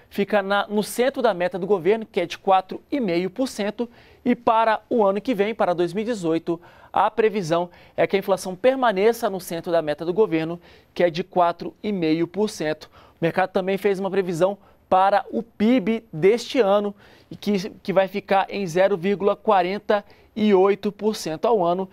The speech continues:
e também para a taxa básica de juros, que é a Selic, que deve ficar em nove e meio por cento ao ano. O Boletim Focus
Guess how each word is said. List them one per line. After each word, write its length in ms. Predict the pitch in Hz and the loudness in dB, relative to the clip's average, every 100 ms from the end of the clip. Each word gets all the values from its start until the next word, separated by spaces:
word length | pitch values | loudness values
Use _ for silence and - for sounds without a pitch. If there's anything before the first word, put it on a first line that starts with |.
| - - | -14 -10
e 60 | 175 | 0
também 300 | 175 175 185 | 0 0 0
para 260 | 190 190 | 2 2
a 40 | 190 | 2
taxa 340 | 180 175 196 | -2 -2 -4
básica 420 | 156 165 180 185 | 0 2 2 -2
de 100 | 185 | -6
juros, 360 | 175 160 180 180 | -4 -2 -4 -4
que 100 | 165 | -2
é 40 | |
a 140 | 156 156 | -2 -4
Selic, 600 | - 202 190 185 202 202 - - _ - | -2 -2 -2 -4 -6 -10 -14 -20 _ -6
que 100 | 170 | 0
deve 240 | 170 160 | 0 0
ficar 340 | 196 - 175 - | -6 -2 -2 -2
em 140 | 185 | -6
nove 480 | 170 165 175 160 175 _ - - | -2 0 0 -2 -10 _ -20 -8
e 140 | 185 | -4
meio 260 | 170 165 170 | 0 2 2
por 220 | 170 175 | 2 -4
cento 480 | 170 151 147 160 147 _ _ - - | -4 -8 -6 -6 -6 _ _ -20 -4
ao 300 | 165 180 147 | 0 2 0
ano. 280 | 127 135 127 - - - | -6 -10 -16 -20 -10 2
O 200 | 156 151 | 4 4
Boletim 420 | 160 175 175 185 | 2 2 0 -6
Focus 540 | - 190 190 - - | 2 2 2 -6 -20